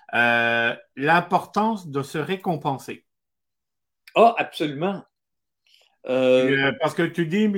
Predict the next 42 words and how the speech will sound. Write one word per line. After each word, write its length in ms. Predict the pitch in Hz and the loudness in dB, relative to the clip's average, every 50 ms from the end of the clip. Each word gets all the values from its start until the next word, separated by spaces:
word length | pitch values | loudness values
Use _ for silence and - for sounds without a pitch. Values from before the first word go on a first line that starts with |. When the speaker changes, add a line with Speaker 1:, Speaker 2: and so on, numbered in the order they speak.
| 180 - - _ _ _ - | -4 -8 -12 _ _ _ -6
Speaker 1:
on 160 | - 143 151 | -2 0 0
s-, 400 | 147 143 - - - - - - 214 190 | 0 -2 -6 -16 -18 -16 -10 -10 -8 -6
on 160 | 156 151 139 | -6 -6 -6
se 180 | - - 156 | -6 -6 -6
fixe 420 | 139 143 - - 220 226 233 - - | -6 -6 -6 -6 -6 -6 -6 -6 -4
un 140 | 180 170 170 | -4 -2 -2
objectif, 640 | 165 147 135 131 143 143 - - - 170 190 208 - _ _ _ _ _ _ _ - | -4 -4 -6 -6 -8 -8 -8 -8 -8 -6 -6 -6 -8 _ _ _ _ _ _ _ -10
genre, 300 | 120 139 160 165 165 143 156 | -4 0 0 2 2 0 -2
on 100 | 147 139 | -4 -4
écrit 320 | 139 135 - - 151 151 | -4 -6 -8 -8 -8 -6
deux 160 | 143 151 202 | -2 0 0
mille 200 | 196 185 180 170 | 0 0 -2 -2
mots, 380 | 160 170 214 269 247 - _ _ _ _ _ _ _ _ _ _ | 0 0 -2 -2 -2 -8 _ _ _ _ _ _ _ _ _ _
puis 180 | - 147 143 135 | -8 -6 -6 -6
si 280 | - - - 202 214 | -6 -8 -6 -2 2
on 180 | 214 214 208 196 | 2 4 2 2
réussit 460 | 170 160 170 180 165 - - - 190 | 0 0 -2 -4 -4 -6 -6 -4 -2
au 120 | 196 185 165 | 0 0 0
bout 200 | 147 180 214 190 | 0 -4 -4 -2
de 80 | 170 | 0
la 80 | 180 165 | -2 -2
journée, 520 | 151 147 151 135 151 165 185 208 247 247 - _ _ _ _ _ _ _ _ _ - | -2 -2 -6 -6 -4 -4 -4 -4 -4 -8 -14 _ _ _ _ _ _ _ _ _ -6
ben, 180 | 147 160 180 190 | 2 4 4 6
on 200 | 180 175 170 156 | 6 4 4 2
se 80 | 147 - | -2 -4
permet 380 | - 180 160 165 180 202 208 | -2 0 0 2 2 0 0
de, 420 | 185 170 175 170 170 165 160 160 151 | 0 0 0 0 2 0 0 -2 -4
de 220 | 143 139 151 151 | -4 -4 -4 -4
se 120 | 143 - | -4 -4
récompenser. 580 | - 170 160 - 170 151 170 170 160 165 175 147 | -6 -8 -4 -4 -4 -2 -2 -4 -4 -2 -4 -4
On 100 | 123 110 | -2 -2
va 60 | 117 | -2
aller 120 | 127 139 131 | -4 -4 -6
chercher, 580 | - 147 135 - - 170 165 165 156 147 131 | -8 -12 -14 -12 -12 -12 -10 -8 -8 -6 -6
euh, 180 | 123 123 120 113 - _ _ _ _ _ _ _ | -6 -8 -10 -12 -14 _ _ _ _ _ _ _
ce 120 | _ - | _ -6
qu'on 240 | - 170 165 156 156 | -2 0 0 2 2
aime, 240 | 160 175 185 180 - | 2 0 0 -2 -4
puis 120 | - 151 147 | -6 -6 -6
on 100 | 147 139 | -6 -6
se 80 | 143 | -6
récompense. 640 | - 147 - 147 139 117 120 113 104 - _ _ _ | -8 -10 -8 -6 -8 -8 -8 -12 -14 -14 _ _ _